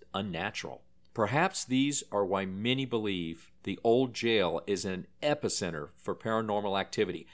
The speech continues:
and why it has become a popular destination for ghost seekers everywhere. Castillo de San Marcos, the largest masonry structure of its kind in the United States,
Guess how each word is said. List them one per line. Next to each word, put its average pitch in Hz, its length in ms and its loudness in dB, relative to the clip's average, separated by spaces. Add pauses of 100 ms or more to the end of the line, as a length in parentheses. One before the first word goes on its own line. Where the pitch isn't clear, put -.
(140)
and 113 300 -2
why 123 220 4
it 120 180 2
has 139 300 0
become 113 640 -2
a 95 80 -2
popular 92 720 -4
destination 101 800 -2 (320)
for 107 100 2
ghost 107 420 4
seekers - 600 -2 (240)
everywhere. 85 540 -6 (1080)
Castillo 147 640 4
de 101 280 2
San 101 320 0
Marcos, - 640 0 (640)
the 127 100 8
largest 160 480 6
masonry 113 920 0
structure - 640 0
of 104 100 2
its 95 140 -4
kind 120 420 0
in 107 80 -4
the 95 80 -6
United 107 400 -2
States, - 560 -2